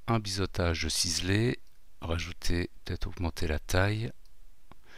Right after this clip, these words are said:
la profondeur qui va m'amener de la dureté sur mon chanfrein. Par contre, mon chanfrein, j'aimerais un peu l'arrondir, donc pour ça, je vais me servir de contour,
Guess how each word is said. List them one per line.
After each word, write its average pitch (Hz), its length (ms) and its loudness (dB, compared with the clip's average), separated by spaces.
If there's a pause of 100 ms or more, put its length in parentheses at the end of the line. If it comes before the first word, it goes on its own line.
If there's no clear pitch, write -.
(880)
la 90 160 0
profondeur 87 760 0
qui - 200 -8
va 80 340 -2
m'amener 85 400 0
de 78 80 -2
la 78 80 0
dureté 82 500 -2
sur - 220 -2
mon 80 100 0
chanfrein. 104 560 0 (920)
Par 95 100 0
contre, - 260 0
mon 98 60 0
chanfrein, 95 400 2
j'aimerais 87 320 2
un 90 80 4
peu - 220 0
l'arrondir, 90 640 4
donc 82 160 0
pour - 180 -4
ça, - 180 2
je 85 100 0
vais - 20 0
me 85 60 0
servir 82 380 2
de 78 120 0
contour, 151 720 0